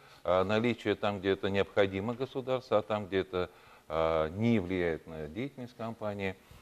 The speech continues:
э, приватизировать. Это называется, э, оптимальное распределение, э, интересов и прав, э, собственников, э, как государств, так и субъектов рынка,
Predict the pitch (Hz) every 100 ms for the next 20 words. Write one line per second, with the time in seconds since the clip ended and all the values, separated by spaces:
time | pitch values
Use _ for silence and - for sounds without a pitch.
0 | - 78 80 78 78 76 76 76 76 73
1 | 76 73 73 71 73 73 - 110 113 117
2 | 101 80 65 - 104 143 123 143 143 139
3 | 131 123 - - - 85 - 101 - 113
4 | 127 156 135 107 107 98 104 113 131 139
5 | 143 - - - _ 85 87 85 85 82
6 | 92 101 95 104 143 131 - 82 92 90
7 | - 82 78 76 98 - 113 107 90 -
8 | 85 78 78 76 76 - 135 127 135 131
9 | 117 120 - 95 - 82 80 78 78 101
10 | - 143 90 -